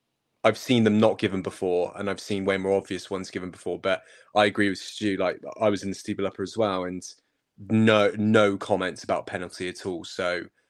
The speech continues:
you know, that, that was a little bit confusing, but ultimately,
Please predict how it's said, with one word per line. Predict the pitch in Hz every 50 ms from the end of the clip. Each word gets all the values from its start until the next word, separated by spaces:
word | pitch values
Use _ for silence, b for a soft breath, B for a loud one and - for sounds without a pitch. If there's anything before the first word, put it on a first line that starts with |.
| _ _ _ _ _ _ _
you | 113 110 104 95
know, | 92 87 87 90
that, | 87 - 107 - - 95
that | 107 104 87
was | 95 95 92
a | 95
little | 101 90 92
bit | - 104 -
confusing, | - - 95 - 104 101 101 95 - 92 87 90 90 90
but | - - 95 90 - - - b b b b b b b -
ultimately, | 113 110 104 - - 104 98 - 98 98 95 95 95 92 90 -